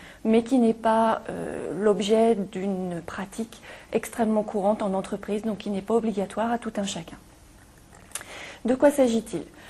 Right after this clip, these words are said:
On appelle facteur rare une ressource qui n'est pas suffisamment disponible dans l'entreprise pour que celle-ci soit capable de produire et de vendre autant de produits que le marché est capable d'en absorber.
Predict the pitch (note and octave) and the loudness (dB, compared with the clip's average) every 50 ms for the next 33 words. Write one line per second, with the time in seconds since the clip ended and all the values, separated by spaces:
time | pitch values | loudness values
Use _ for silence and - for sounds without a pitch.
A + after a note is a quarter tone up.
0 | - - - - - - - - - C4+ D4 D4+ D4+ D4 D4+ D4+ C4+ B3+ A#3+ - | -20 -20 -20 -20 -20 -20 -8 0 6 8 10 10 10 10 8 6 6 6 4 2
1 | - - C#4 C#4 - - B3+ A#3 A3+ A3 G#3 G#3 G#3 G#3 G#3+ A#3 C#4 C#4+ B3+ - | 2 0 0 0 0 -2 0 0 0 -2 -4 -2 2 2 4 4 2 0 0 0
2 | - B3+ B3+ C4 B3+ A#3 B3 A#3+ A#3+ - - C4+ C#4+ D4 - - - A#3+ A#3+ A#3 | 2 4 6 6 6 6 6 4 2 0 -2 -2 -2 -2 -4 -6 -4 -2 2 2
3 | A3+ A3+ A3+ A#3 - C4+ C4 C#4 C#4 C4+ - - - - - - - C4 - - | 2 2 0 0 0 2 4 4 4 2 2 -2 -6 -8 -6 -6 -6 -2 0 2
4 | C#4+ B3+ C4+ B3+ B3 B3 B3 A3 A#3 A#3 - - B3+ A#3 A#3+ A#3+ A#3 A#3 G#3 F#3+ | 4 4 4 4 4 4 2 2 0 -2 0 2 4 4 4 4 4 2 2 0
5 | F#3+ F#3 F#3 F#3+ - - G#3+ G3 - - A3+ C4 D#4 - - - A#3 A3+ - A3 | -2 -2 -4 -4 -4 -4 -6 -6 -6 -4 -4 -4 -4 -4 -6 -8 -8 -6 -6 -6
6 | G#3 - A3 G#3 G#3 - - C#4 C#4+ - C4 A#3 - A#3 G#3+ G#3 - G3+ G3 G3 | -4 -4 -4 -4 -4 -6 -6 -6 -6 -6 -8 -8 -6 -6 -6 -6 -4 -4 -4 -2
7 | G3 - - - - E3+ E3+ F#3 F3 E3+ F3 - - - A3+ G#3+ F#3+ G3+ G3 G3+ | -4 -6 -8 -10 -10 -10 -8 -8 -8 -8 -8 -10 -4 -2 -2 -2 -2 -2 -4 -2
8 | G#3 G#3 - - - F#3 E3+ F#3 F3+ F3+ F#3 F3+ F#3 A3+ C4+ D4+ - - - - | -4 -4 -6 -8 -8 -8 -6 -6 -8 -6 -6 -4 -4 -4 -4 -6 -8 -14 -18 -18
9 | - - - C4 C#4+ D4 D4 - D#4 D4+ D4+ D4 C#4+ C4 B3+ A#3+ - - A#3+ A#3 | -20 -2 4 4 4 4 6 6 8 10 10 10 10 8 6 2 0 0 0 0
10 | G3 G#3 G#3+ B3 C#4+ C#4+ - C4 A#3+ B3+ A#3 B3 A#3+ A3 G3+ G3+ - - G#3+ A3 | 0 0 0 0 0 0 0 0 0 0 2 2 0 0 -2 -4 -6 -4 -2 0
11 | A#3+ A#3 A3+ A3+ - G3+ F#3 - G#3+ G#3+ A3+ A#3 A3 G#3 G#3 G3+ - - G3 F3+ | 0 0 0 -2 -4 -4 -4 -2 -2 -2 -2 -2 -4 -4 -6 -6 -8 -8 -8 -8
12 | F#3 E3+ - - | -8 -8 -10 -10